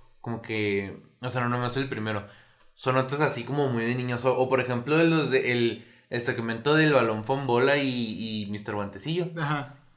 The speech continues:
Speaker 1: Este, son así de que el, van a, van a primarias y les ponen, y ¿qué haces en, en, en el recreo?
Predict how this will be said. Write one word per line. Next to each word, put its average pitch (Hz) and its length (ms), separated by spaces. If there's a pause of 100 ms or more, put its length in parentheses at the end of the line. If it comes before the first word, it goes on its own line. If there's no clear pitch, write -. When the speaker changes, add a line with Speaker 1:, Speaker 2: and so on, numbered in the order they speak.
(260)
Speaker 1:
Este, 113 720
son 123 200
así 131 280
de 135 160
que 139 300
el, 113 540
van 117 240
a, 139 240
van 127 180
a 135 100
primarias 131 640
y 135 80
les 107 200
ponen, 107 380
y 101 360 (100)
¿qué 135 80
haces 104 200
en, 92 240
en, 95 300
en 98 140
el 90 80
recreo? - 320